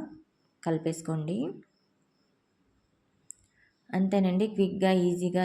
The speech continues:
ఏ హడావుడి లేకుండా మార్నింగ్ టైమ్ ఒక్క గ్లాసు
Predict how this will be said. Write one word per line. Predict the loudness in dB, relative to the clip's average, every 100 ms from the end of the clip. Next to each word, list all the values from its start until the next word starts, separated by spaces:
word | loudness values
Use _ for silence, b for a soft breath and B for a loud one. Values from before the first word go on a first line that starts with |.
| 2
ఏ | 2 2
హడావుడి | 2 0 0 2 2
లేకుండా | 2 0 -2 -2 -2 -2 -2 -4 B B B -8
మార్నింగ్ | -4 0 2 2 0
టైమ్ | 0 0
ఒక్క | 0 -2 -2
గ్లాసు | 0 0 -2 -4